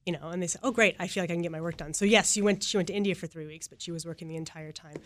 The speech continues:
One person said, "You know, my daughter was in the summer program and I was a coach and I really wanted to be home for that and I wanted to, to participate.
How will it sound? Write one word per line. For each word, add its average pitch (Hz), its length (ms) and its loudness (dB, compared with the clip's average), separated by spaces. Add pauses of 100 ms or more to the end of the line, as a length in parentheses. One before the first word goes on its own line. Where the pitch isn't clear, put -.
(240)
One 202 120 4
person 196 300 4
said, 180 260 4 (460)
"You 226 80 8
know, 208 120 10
my 202 260 8
daughter 190 360 6
was 180 140 4
in 175 100 4
the 170 80 2
summer 175 280 0
program 170 480 -2
and 165 100 -4
I 185 80 -6
was 170 140 -2
a 175 40 -6
coach 175 360 -4
and 165 80 -6
I - 20 -6
really 175 180 -2
wanted 165 180 -2
to 160 60 -6
be 156 120 -10
home 180 280 -6
for 208 140 -8
that 233 300 2
and - 80 -4
I 170 40 0
wanted 170 400 -2
to, - 60 -6
to 185 60 -8
participate. 214 760 -2